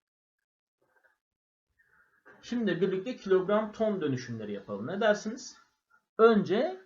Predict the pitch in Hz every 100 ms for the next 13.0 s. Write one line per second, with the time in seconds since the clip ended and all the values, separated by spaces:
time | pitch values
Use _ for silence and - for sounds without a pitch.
0 | - 190 185 180 214 170 127 113 151 156
1 | 135 117 104 123 135 214 240 208 - 110
2 | 98 90 - _ 220 180 117 127 196 -
3 | - 147 - 202 - - 107 98 - 110
4 | 101 147 185 208 _ _ _ _ _ _
5 | _ - - 127 - - _ _ _ -
6 | _ _ _ _ _ _ _ _ _ _
7 | _ 175 156 165 170 135 156 185 160 156
8 | 190 143 131 123 160 170 151 160 156 135
9 | 120 113 117 117 - 147 156 180 135 -
10 | 135 143 120 107 98 104 123 139 170 170
11 | 175 175 - - - 127 - 202 - 180
12 | 185 190 - 131 175 160 131 151 151